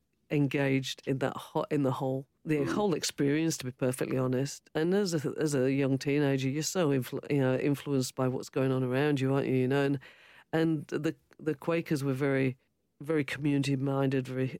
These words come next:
Speaker 1: uh, community-spirited. There was a lot of community service as part of what we were doing at school. And, uh, the school motto was "Non sibi sed omnibus," not for yourself, but for others. And so it certainly left a mark.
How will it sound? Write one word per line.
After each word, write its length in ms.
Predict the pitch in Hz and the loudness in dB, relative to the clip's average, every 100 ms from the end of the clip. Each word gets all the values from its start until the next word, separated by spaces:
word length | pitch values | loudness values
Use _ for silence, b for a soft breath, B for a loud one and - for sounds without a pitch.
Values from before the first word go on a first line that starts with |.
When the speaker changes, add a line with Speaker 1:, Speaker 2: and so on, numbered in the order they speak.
| - | -8
Speaker 1:
uh, 60 | 139 | -8
community-spirited. 1120 | 156 147 131 - - 147 147 135 139 135 127 | -2 -2 -2 -8 -4 0 2 2 2 2 0
There 140 | 127 123 | 0 0
was 200 | 120 - - | -2 -8 -4
a 80 | 143 | 2
lot 280 | 139 143 160 | 4 4 2
of 260 | 131 - | 0 -4
community 520 | - 131 127 127 - | -2 0 0 -2 -4
service 540 | 135 - 131 131 151 139 | -4 0 0 0 -2 -4
as 80 | - | -8
part 300 | - 131 131 | -2 0 0
of 100 | 139 | -2
what 160 | 127 | -2
we 180 | - 135 | 0 0
were 60 | 127 | -2
doing 400 | - 135 135 135 | 0 2 4 2
at 120 | - | 0
school. 480 | - 147 135 151 - b _ - | -4 0 0 0 -6 b _ -2
And, 440 | 139 139 139 135 - | 2 4 2 0 -2
uh, 240 | 147 139 135 | 0 2 0
the 200 | - 143 127 | 0 -2 -2
school 300 | - 156 143 | -2 0 2
motto 360 | 143 165 139 | 2 2 0
was 240 | 123 127 123 | 2 0 0
"Non 240 | 135 131 | 2 2
sibi 360 | 131 - 139 131 | 0 -2 0 0
sed 260 | - 135 | 0 0
omnibus," 580 | 131 135 143 117 120 - 143 | 2 2 2 -2 -8 -8 -4
not 160 | 135 - | -4 -4
for 80 | - | -4
yourself, 560 | 127 127 - 135 123 - | -2 -4 -4 -2 -2 -4
but 200 | - - | -8 -6
for 140 | 131 135 | -2 0
others. 460 | 135 135 127 - _ | 2 0 -2 -8 _
And 100 | 151 | -2
so 240 | 147 165 156 | 0 0 0
it 160 | - | -2
certainly 440 | - 175 156 139 139 | -2 0 2 2 2
left 280 | 135 131 147 | 0 -2 -4
a 20 | |
mark. 320 | 131 127 123 | -4 -4 -8